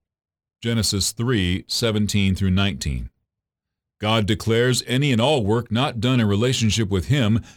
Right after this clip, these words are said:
to be meaningless and a chasing after the wind. But he also promises that to the one who works in relationship with Christ to please God the Father, he will give wisdom, knowledge, and happiness.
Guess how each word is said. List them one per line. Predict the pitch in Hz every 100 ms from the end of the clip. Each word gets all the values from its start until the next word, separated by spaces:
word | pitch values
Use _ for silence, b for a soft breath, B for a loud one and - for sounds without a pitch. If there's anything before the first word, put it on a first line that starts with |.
| B
to | 120
be | 120
meaningless | 107 107 165 143 87 78 95 - - _ -
and | 110
a |
chasing | 104 - 156 135 98 98
after | 117 120 117
the | 107
wind. | 104 143 87 64 62 - _ _ _ _
But | 113
he | 120
also | 190 196 202
promises | 202 175 143 90 - 71 76
that | 107
to | 117
the | 113
one | 107 165
who | 143 135
works | 139 131
in | 117
relationship | 101 107 123 101 - 113
with | 87 135 -
Christ | 117 90 95 - - B B
to | 117
please | 98 - 170 131 107
God | 110 123 98
the | 90
Father, | 143 151 78 67 64 - _ _ _
he | 143 156
will | 135
give | 113 117 95
wisdom, | 90 139 90 82 64 64 b b
knowledge, | 98 143 107 85 87 - - _ -
and | 90
happiness. | 113 120 78 62 - -